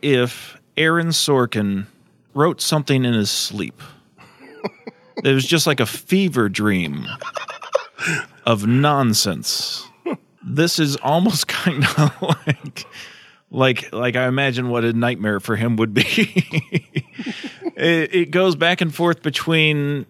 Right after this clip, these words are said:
you know, this is a, we got a meet cute, and it's, it has political, right on its sleeve, political, uh, views, and it's everything you might expect from a Seth Rogen romantic comedy,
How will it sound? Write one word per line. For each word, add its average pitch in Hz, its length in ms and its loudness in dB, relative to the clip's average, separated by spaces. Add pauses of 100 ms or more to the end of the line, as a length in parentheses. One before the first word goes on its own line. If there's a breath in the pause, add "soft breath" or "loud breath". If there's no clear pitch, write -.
you 202 140 -4
know, 185 180 2
this 165 260 0
is 156 160 2
a, 135 220 0
we 131 120 0
got 127 180 2
a 117 40 4
meet 147 300 2
cute, 143 480 2
and 113 400 4
it's, - 440 -2
it 117 140 -2
has 120 460 2
political, 117 1120 0 (340 soft breath)
right 127 320 2
on 131 160 4
its 117 120 2
sleeve, 123 340 2
political, 110 880 0
uh, 101 120 -4
views, 107 800 -2 (440 soft breath)
and 113 180 0
it's - 380 -4 (180)
everything 139 380 2
you 131 100 4
might 127 160 2
expect 123 380 0
from 120 180 -4
a 113 40 -2
Seth 127 280 0
Rogen 113 720 2
romantic 113 600 0
comedy, 107 640 0